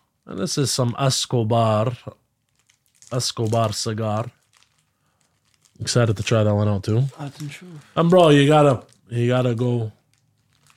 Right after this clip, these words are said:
Speaker 2: This is also a nice roll.
Speaker 1: This one's, bro, this is a quick Romeo El Julieta.
Speaker 2: Another classic.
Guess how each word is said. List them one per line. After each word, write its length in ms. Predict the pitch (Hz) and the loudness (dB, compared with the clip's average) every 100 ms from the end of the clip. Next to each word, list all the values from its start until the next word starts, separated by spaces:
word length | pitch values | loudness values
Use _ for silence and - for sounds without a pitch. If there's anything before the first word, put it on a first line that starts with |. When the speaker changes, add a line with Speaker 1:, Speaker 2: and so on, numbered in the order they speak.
| _ _ _ | _ _ _
Speaker 2:
This 140 | 135 175 | -4 -2
is 100 | 131 | 0
also 500 | 123 160 - 123 110 _ _ - - | 0 -2 -2 -6 -6 _ _ -18 -10
a 40 | |
nice 300 | 131 143 131 | -8 -8 -10
roll. 260 | - 135 113 - _ _ _ | -12 -12 -12 -16 _ _ _
Speaker 1:
This 260 | 107 131 - | -4 -2 0
one's, 240 | 123 107 | -2 -2
bro, 440 | 98 98 104 127 123 | -4 -6 -2 0 0
this 240 | 123 - | 0 -2
is 140 | 123 107 | -4 -4
a 80 | |
quick 300 | 98 - 135 - - - _ _ _ _ _ _ _ _ _ _ _ _ _ | -6 -4 -6 -6 -16 -20 _ _ _ _ _ _ _ _ _ _ _ _ _
Romeo 720 | 123 120 139 135 131 131 131 _ _ _ _ _ _ _ _ - | -2 2 4 6 4 4 0 _ _ _ _ _ _ _ _ -4
El 100 | 120 | -4
Julieta. 840 | - 156 151 143 139 - 98 95 | 0 2 4 2 0 -4 -8 -8
Speaker 2:
Another 300 | 120 127 127 | -6 -2 0
classic. 640 | 120 120 113 - 110 107 | 0 -2 -2 -4 -10 -10